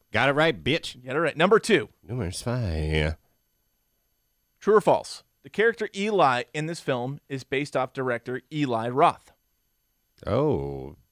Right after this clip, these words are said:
Speaker 1: False?
Speaker 2: True.
Speaker 1: Damn it.
Speaker 2: The writer was good friends with Eli Roth at the time, and, w-, uh, and Eli was the inspiration for the character Eli.
Speaker 1: He must have just been a little horn dog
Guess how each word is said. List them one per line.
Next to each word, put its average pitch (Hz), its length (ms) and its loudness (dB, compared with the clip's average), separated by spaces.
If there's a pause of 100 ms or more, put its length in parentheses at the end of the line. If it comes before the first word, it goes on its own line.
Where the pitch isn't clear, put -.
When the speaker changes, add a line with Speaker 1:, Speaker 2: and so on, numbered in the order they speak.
(320)
Speaker 1:
False? 120 480 -2 (440)
Speaker 2:
True. 190 600 4 (180)
Speaker 1:
Damn 143 220 0
it. - 260 -12 (120)
Speaker 2:
The 160 100 -2
writer 185 380 4
was 170 180 -2
good 165 180 0
friends 180 220 -2
with 151 160 -12
Eli 156 280 4
Roth 131 340 2
at 135 180 0
the 123 80 -8
time, 117 500 -6 (240)
and, 123 360 -6
w-, 135 200 -6
uh, 110 40 -2
and 127 320 -2
Eli 131 320 -2
was 127 220 -4
the 127 100 -6
inspiration 123 580 -6
for 123 140 -8
the 113 80 -10
character 127 440 -6
Eli. 196 280 -4 (100)
Speaker 1:
He 107 60 -10
must 110 220 -2
have 85 80 -10
just 98 180 0
been 101 100 4
a 95 40 4
little 98 200 6
horn 127 240 6
dog 71 280 0